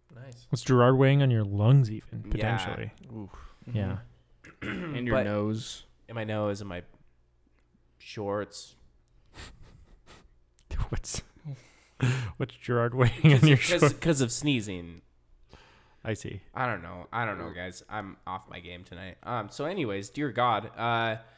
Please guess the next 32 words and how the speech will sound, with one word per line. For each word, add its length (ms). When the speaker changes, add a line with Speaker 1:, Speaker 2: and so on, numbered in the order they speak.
Speaker 3:
moving 320
forward, 580
Speaker 1:
<laughs> 400
Speaker 3:
what's 220
been 140
Gerard 260
weighing 160
on 100
your 220
ears? 640
Speaker 1:
Ooh. 360
Speaker 3:
So 60
Speaker 1:
So 200
Speaker 3:
Did 60
you 60
like 140
that 160
pregnant 280
pause? 320
Speaker 1:
I 60
did. 220
Um, 460
I 120
was 180
gonna 220
talk 520
about 500
this 480
on 80
the 100
last 360
episode 500